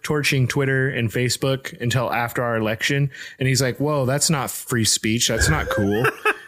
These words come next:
Speaker 1: It's like, motherfucker, who are you telling what is good and bad about free s-, like, what's free? C-, I want to know his definition of s-, free speech.
Speaker 2: Yeah.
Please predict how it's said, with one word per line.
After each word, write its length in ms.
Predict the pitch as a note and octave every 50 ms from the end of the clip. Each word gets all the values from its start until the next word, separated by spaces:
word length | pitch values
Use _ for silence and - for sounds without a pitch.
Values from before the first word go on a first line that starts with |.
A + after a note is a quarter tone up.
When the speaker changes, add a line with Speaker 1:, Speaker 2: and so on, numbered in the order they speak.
| - - -
Speaker 1:
It's 120 | - D3 C#3
like, 180 | B3 E4+ -
motherfucker, 640 | - F#3+ G#3 G#3+ G#3+ F#3+ - A3+ G3+ - G#3 F3 E3
who 180 | C#3 F3+ G#3+ B3
are 80 | C4
you 220 | B3 G#3+ A3 A3 G3
telling 640 | D#3+ - F#3 F#3+ G#3 G3 F#3 E3 D#3 D3 C#3+ C3+ - - - - - _ _ _ _ _ _ _
what 260 | - C#3 D#3 F3+ E3+
is 220 | E3+ D#3+ D3 B2
good 240 | - - D#3+ F3 E3+
and 180 | E3 D#3 C#3 A#2+
bad 280 | C#3 D3 E3+ F3 E3
about 400 | C#3 B2+ C3 B2+ B2+ B2+ G#2+ -
free 200 | - - D3+ D3+
s-, 140 | C#3+ - -
like, 300 | A2+ C3+ C3+ C3+ C3 C3
what's 240 | C#3 D#3+ E3+ E3 -
free? 560 | - - - D3 D#3+ E3 D3+ C#3 C#3+ D3 D3 - - - _ _ _ - - -
C-, 120 | - - - - A2
I 140 | B2 E3+ F#3+
want 240 | G#3+ G#3+ G#3 G3+ -
to 80 | F#3+
know 180 | E3 D#3 C#3 B2+
his 340 | A2 C#3 E3 F3 D#3 D3 B2+
definition 580 | C3 B2 A#2+ - B2 A#2 A2+ - - A2 G#2+
of 160 | G#2+ A2 G#2 -
s-, 120 | - - - -
free 240 | - - C#3+ C#3 B2+
speech. 400 | A2 - - A#2+ F#2 - A#2 G#2
Speaker 2:
Yeah. 280 | F#2+ F#2 F2 D#2+ -